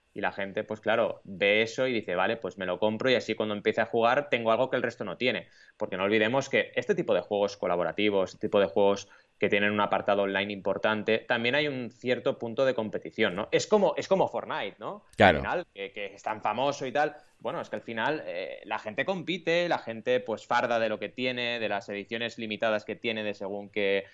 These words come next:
Speaker 1: skins, que son un poco la, el aspecto que tiene tu personaje, etcétera, ¿no? Y esto es un poco parecido. Realmente estamos contentos de que Mary Station sean positivos porque, a ver, después de todo lo que han liado con crowdfunding, como esto no salga bien,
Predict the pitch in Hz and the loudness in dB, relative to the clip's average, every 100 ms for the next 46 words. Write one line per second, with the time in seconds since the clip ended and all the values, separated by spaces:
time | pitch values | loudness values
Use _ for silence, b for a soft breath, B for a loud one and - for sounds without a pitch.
0 | b 98 - 143 131 127 123 98 95 101 | b -10 -6 -2 0 -2 -6 -8 -8 -8
1 | 98 101 101 98 95 92 92 90 - 104 | -4 -4 0 2 2 2 0 -2 -2 -2
2 | 90 - 117 107 98 101 98 95 98 131 | -4 -4 -4 -2 -4 -4 -4 -4 -4 -2
3 | 135 123 139 - 90 - 101 87 80 87 | -2 -2 -6 -8 -10 -6 -6 -6 -10 -12
4 | 131 b b b - 120 110 120 120 95 | -14 b b b -4 -2 -2 -4 -8 -6
5 | 90 85 78 - 80 - b b b - | -6 -6 -10 -14 -20 -20 b b b -4
6 | 170 185 196 233 233 - - 165 180 - | 0 0 2 0 0 -4 -4 -4 -2 -4
7 | 120 104 92 90 107 110 110 110 123 131 | -4 -6 -10 -8 -8 -6 -6 -4 -4 -4
8 | 135 - 131 123 123 - 123 123 143 160 | -6 -4 0 0 -2 -4 -2 0 0 0
9 | - 117 104 127 - - 101 - 135 147 | 0 0 2 2 0 -6 -8 -2 0 4
10 | 143 143 139 143 143 143 139 143 143 143 | 4 4 2 0 0 0 0 0 -2 -2
11 | 110 90 90 110 113 151 - 190 175 175 | -6 -6 -8 -2 0 0 2 2 2 2
12 | 160 170 196 226 | 2 0 -2 -4